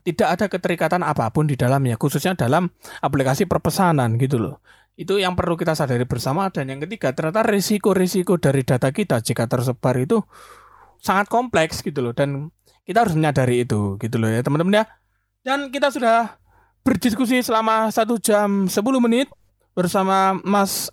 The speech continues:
Eki Alfian Nur. I G-nya apa sampean, Mas? A-,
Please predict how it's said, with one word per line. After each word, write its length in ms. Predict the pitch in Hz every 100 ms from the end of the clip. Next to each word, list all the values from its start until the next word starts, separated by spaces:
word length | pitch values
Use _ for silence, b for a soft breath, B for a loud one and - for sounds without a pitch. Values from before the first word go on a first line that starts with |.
| _
Eki 540 | 196 180 - 202 196
Alfian 480 | 202 196 202 185 175
Nur. 240 | 160 208 - _ _ _ _ _ _ _
I 160 | 247 208
G-nya 320 | 226 254 233
apa 160 | 147
sampean, 320 | 127 147 135 107
Mas? 240 | 95 - _ _ _ _ _ _ _ _ _ _ _ _ _ _ _ _ _ _ _ _ _ _ _ b b b
A-, 160 | -